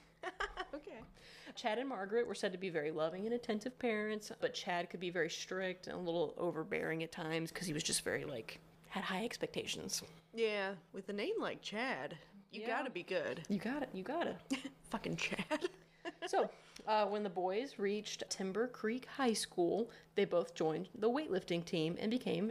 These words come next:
Speaker 2: interested in physical health.
Speaker 1: Nut-, more health nuts.
Speaker 2: Rah, rah. <laughs> Both boys, after graduating, enrolled at the University of Central Florida and studied nursing.
Speaker 1: Oh, cool.
Speaker 2: Mm-hmm. So when the boys finished their nursing programs at U C F, they both studied anesthesiology.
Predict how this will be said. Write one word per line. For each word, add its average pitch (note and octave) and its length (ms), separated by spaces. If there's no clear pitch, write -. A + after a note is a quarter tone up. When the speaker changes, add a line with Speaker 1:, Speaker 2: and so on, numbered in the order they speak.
Speaker 2:
interested F#3+ 500
in A3 220
physical A#3 340
health. D#4+ 320
Speaker 1:
Nut-, F3+ 340
more G3 260
health F4+ 260
nuts. - 400
Speaker 2:
Rah, B3+ 260
rah. B4+ 240
<laughs> - 1000
Both A3 260
boys, G#3+ 300
after G3 180
graduating, F#3 680
enrolled F3 340
at F3+ 80
the E3 80
University F3 480
of F3+ 80
Central F3 320
Florida F#3+ 540
and A3+ 100
studied - 320
nursing. C4+ 420
Speaker 1:
Oh, G4 160
cool. D4+ 320
Speaker 2:
Mm-hmm. G3+ 220
So F#3+ 160
when G3 100
the F#3+ 80
boys F#3 300
finished E4 400
their G#3+ 100
nursing A3 320
programs E3+ 460
at - 100
U D#3+ 120
C F3 240
F, F#3 340
they F3 200
both G3 320
studied E3 340
anesthesiology. E3+ 1040